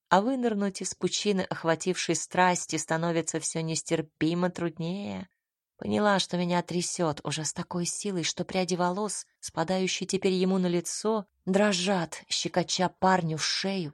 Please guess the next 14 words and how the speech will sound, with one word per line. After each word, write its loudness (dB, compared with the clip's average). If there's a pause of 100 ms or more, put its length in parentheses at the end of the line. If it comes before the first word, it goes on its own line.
щёки, -4
лоб. -4 (760)
«Нет, 0 (320)
останусь», 0 (300)
прошептала -2
я, -6
пытаясь -2
встать, -2
уперев 2
вытянутые 2
руки -2
в -12
подушку. -8 (800)
«Нет», 2